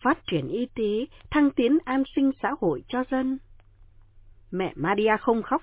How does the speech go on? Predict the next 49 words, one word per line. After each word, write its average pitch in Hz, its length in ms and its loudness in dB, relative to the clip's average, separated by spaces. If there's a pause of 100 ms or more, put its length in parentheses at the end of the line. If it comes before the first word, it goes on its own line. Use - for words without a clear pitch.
(120)
sao 269 120 4
được 185 240 -2 (260)
khi 302 220 8
thế 294 200 6
giới 269 160 10
vẫn 254 200 2
tự 175 220 2
mãn 175 240 0
khoe 294 200 0
khoang 285 380 2
là 202 140 -4
đạt 151 240 -2
được 175 280 -2
các 240 200 -2
tiến 277 240 8
bộ 170 240 0
khoa 277 180 0
học 143 200 -2
kỹ 262 200 -4
thuật 160 220 -4
rất - 260 -10
cao, 254 320 -4 (400)
nhưng 220 200 2
hàng 175 320 0
ngày 156 280 -2 (220)
vẫn 262 240 6
để 151 200 4
cho 214 120 -4
hai 269 220 2
trăm 269 240 0 (100)
sáu 247 120 2
mươi 359 200 4
triệu 208 200 0
trẻ 123 220 -4
em 233 260 -4 (320)
từ 190 160 6
năm 214 400 0
đến 247 120 8
mười 233 200 8
bảy 151 280 -2
tuổi 139 360 -2
phải 127 120 -4
lao 226 220 0
động 165 280 -4
vất 247 220 -2
vả 139 320 -4
như 254 120 2
người 180 260 2
lớn 151 360 -2